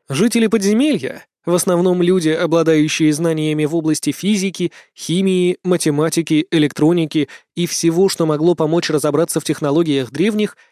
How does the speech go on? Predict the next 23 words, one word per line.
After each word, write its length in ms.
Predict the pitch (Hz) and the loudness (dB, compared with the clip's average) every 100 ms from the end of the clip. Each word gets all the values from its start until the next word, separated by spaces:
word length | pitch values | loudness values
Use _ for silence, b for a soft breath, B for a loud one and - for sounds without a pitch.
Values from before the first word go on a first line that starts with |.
| b | b
вели 240 | - 165 254 | -4 0 0
себя 260 | - 220 | 0 0
замкнуто, 720 | 196 190 214 143 123 - - - _ _ | 0 -2 -2 -6 -12 -12 -14 -14 _ _
как 180 | - 156 | -6 -4
с 100 | - | -2
нами, 260 | 196 202 151 | -2 0 0
так 220 | 147 156 | -2 -4
и 40 | |
друг 220 | 160 160 160 | -2 -4 -4
с 60 | |
другом. 400 | 165 139 - - _ _ _ _ _ _ | -6 -6 -6 -18 _ _ _ _ _ _
Никто 280 | 196 - | -4 0
не 80 | 311 | 0
хотел 300 | 247 196 226 | 0 -2 0
обрастать 420 | 180 156 151 196 | 2 0 -2 -4
отношениями, 800 | 160 160 156 202 156 117 - 131 B B | -4 -6 -2 -2 -4 -8 -16 -18 B B
лелея 420 | 180 180 165 151 151 | 0 0 2 0 0
внутри 300 | 151 - 151 | -4 -4 -4
себя 300 | - 135 131 | -2 -4 -4
мысль, 320 | 156 165 143 | -4 -4 -6
что 240 | - 143 | -4 -2
это 160 | 139 143 | 0 -2
временно, 560 | 131 175 135 - - | -2 -4 -4 -16 -20